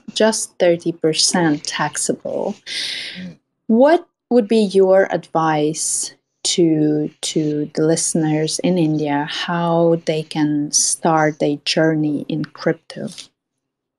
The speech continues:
Speaker 2: Buy some Bitcoin right now. Buy some Bitcoin, hold on to it. You can go on to Paxful and you can see all the amazing things you can get for your Bitcoin, but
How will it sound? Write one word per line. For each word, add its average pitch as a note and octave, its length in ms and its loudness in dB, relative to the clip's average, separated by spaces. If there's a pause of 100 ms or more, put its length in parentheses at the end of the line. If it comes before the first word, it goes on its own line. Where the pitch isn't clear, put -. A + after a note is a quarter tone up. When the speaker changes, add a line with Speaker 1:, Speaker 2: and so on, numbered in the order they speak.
(640)
Speaker 2:
Buy G2+ 240 0
some F2+ 220 -8
Bitcoin E2 440 -10 (160)
right E3+ 240 -2
now. D3 260 -12 (760)
Buy E2 120 -4
some D#2 180 -8
Bitcoin, G#2 640 -4 (100)
hold E2 200 -6
on G2+ 220 -2
to G2 200 -2
it. F#2+ 120 0 (1120)
You D#3 80 -12
can D3 180 -12
go F3+ 160 -8
on F3+ 100 -6
to D#3 100 -18
Paxful D#3+ 680 -6
and - 100 -20
you - 80 -20
can - 140 -20
see F2+ 200 -4
all D#2 160 -6
the E2 100 -10
amazing E2 360 -10
things D2+ 260 -20
you - 80 -20
can - 200 -20
get G#2+ 300 0
for G2 100 -10
your F2+ 140 -6
Bitcoin, F2 560 -8
but C#2+ 200 -6